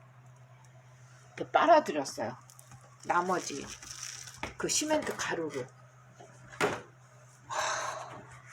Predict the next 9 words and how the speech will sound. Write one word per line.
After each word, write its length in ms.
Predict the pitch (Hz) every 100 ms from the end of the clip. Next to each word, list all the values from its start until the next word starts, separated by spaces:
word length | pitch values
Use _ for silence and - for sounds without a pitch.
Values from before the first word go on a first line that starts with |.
| - - - - - 240
이렇게 440 | 285 339 320 302
해놓으니까 880 | 320 302 233 214 196 180 180 165 - - - - - - - - - - - - - - - - - -
가스에 380 | 277 330 - 294
내가 240 | 190 180 170
아주 240 | 170 185
질식해서 600 | - 240 - 349 285 214
죽을 380 | - - 208 247
지경인 500 | - 196 180 151 143
거예요. 280 | 139 139